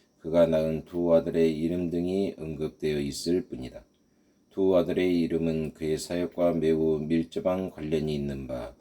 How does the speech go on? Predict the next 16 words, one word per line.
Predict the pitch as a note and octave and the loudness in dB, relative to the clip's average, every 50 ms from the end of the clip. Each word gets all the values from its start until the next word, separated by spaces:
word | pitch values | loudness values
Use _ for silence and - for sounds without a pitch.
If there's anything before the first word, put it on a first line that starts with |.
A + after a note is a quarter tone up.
| _ _ _ _ _ _ - | _ _ _ _ _ _ -12
이는 | D2+ D2+ D#2+ D#2+ D#2+ D#2 | -8 -4 -4 -2 -2 0
나중에 | D2 D2+ D2+ D#2+ D2+ E2+ E2+ F2 F#2 F#2+ F#2+ | 0 2 2 2 0 -2 -2 0 0 -2 -2
살펴볼 | - - F2 D#2+ E2 - - D#2 D2 C2+ D#2+ F2 F#2 F2+ - - | -2 -4 -6 -6 -6 -4 -4 -4 -2 2 2 2 2 2 -2 -4
것이다. | - - - - - - - - _ _ _ _ _ _ _ _ _ _ _ _ _ _ _ | -8 -10 -10 -10 -14 -16 -18 -18 _ _ _ _ _ _ _ _ _ _ _ _ _ _ _
성경은 | - - G2 F#2 F2+ D#2+ F2 E2+ E2+ E2+ E2+ E2+ | -10 -6 -2 -2 0 2 2 2 4 4 2 2
오히려 | E2 D#2+ D#2+ E2 E2 E2 E2 D#2+ D#2 D#2 | 2 2 2 2 2 4 4 2 2 0
그가 | - E2 D2+ D#2 D#2 D#2 D2+ | -6 -8 -4 -2 -2 -2 -2
선지자로서 | D2 - - F#2+ F2+ F2 F#2 F2+ F2 E2+ E2 D#2 D2 C#2+ - - D#2 D2 D2 C#2+ C2+ | -4 -4 -6 -6 -4 -2 0 2 4 4 4 4 2 -4 -6 -6 -4 -4 -4 -4 -6
전파했던 | - - E2+ F2 E2 - - F2+ E2+ E2 E2 - - E2+ E2+ E2 | -8 -8 -8 -8 -8 -6 -4 -2 -2 -2 -2 -4 -4 -2 -2 0
메시지 | D2+ D#2 D2 - - D#2+ D2 C#2 - C#2+ C2+ B1+ B1 A#1+ - | 0 -2 -2 -4 -4 -4 -4 -4 -4 -6 -8 -6 -8 -10 -14
그 | - - F2 E2+ E2+ E2 | -10 -4 -2 -2 -2 -2
자체에 | - E2 D2+ - - - - D#2+ D2 C#2+ C#2 C2 B1+ | -4 -8 -8 -8 -10 -10 -6 -4 -4 -2 -4 -4 -6
절대적인 | - - D#2 D#2 D2 - F2+ E2 D#2+ E2+ D2+ F2+ F#2+ F#2+ G2 F#2+ - | -8 -8 -8 -8 -6 -4 -4 -2 -2 -2 -2 0 0 0 -2 -2 -4
비중을 | - E2+ C#2 D#2 D2 D2 D2 C#2+ - | -6 -6 -4 -4 -2 -2 -4 -4 -6
두고 | - C2 C2+ B1+ | -8 -8 -8 -8
있다. | A#1 - - - - | -8 -10 -14 -18 -18